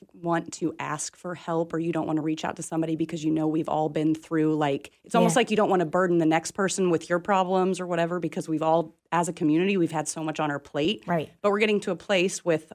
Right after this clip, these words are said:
Speaker 1: our strip club tents where we're getting be-,
Speaker 2: <laughs>
Speaker 1: where we're getting
Speaker 2: We
Speaker 1: better,
Speaker 2: might be a
Speaker 1: you
Speaker 2: little
Speaker 1: know?
Speaker 2: better.
Speaker 1: Yeah, we're getting better. So it's, you
Speaker 2: <laughs>
Speaker 1: know, it's o-, like, feel okay to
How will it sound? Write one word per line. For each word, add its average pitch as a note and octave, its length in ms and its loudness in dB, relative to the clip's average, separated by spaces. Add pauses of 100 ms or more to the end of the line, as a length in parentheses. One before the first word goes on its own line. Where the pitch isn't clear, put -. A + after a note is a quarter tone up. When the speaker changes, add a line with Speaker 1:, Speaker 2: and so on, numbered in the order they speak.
Speaker 1:
our C#3+ 300 -2
strip - 260 -8
club D3 240 -6
tents - 340 -4 (200)
where G3 120 2
we're G3+ 120 4
getting C5+ 240 12
be-, E4+ 60 12
Speaker 2:
<laughs> B3+ 400 10
Speaker 1:
where D4+ 120 10
we're E4 120 8
getting D#4+ 240 6
Speaker 2:
We B3 60 4
Speaker 1:
better, D4+ 260 10
Speaker 2:
might D#4+ 220 10
be D#4 160 10
a D4+ 40 10
Speaker 1:
you C#4+ 40 6
Speaker 2:
little C#4 180 12
Speaker 1:
know? B3 40 10
Speaker 2:
better. A#3 440 12
Speaker 1:
Yeah, D#4 180 8
we're B3 120 6
getting D4 260 4
better. A3+ 300 6
So C4 220 4
it's, A3 200 8
you C#4 80 4
Speaker 2:
<laughs> B3 60 6
Speaker 1:
know, G3 220 4
it's G3+ 160 -4
o-, A3 180 0 (240)
like, F3+ 220 -6
feel A#3+ 280 -2
okay G3+ 360 0
to D3 300 0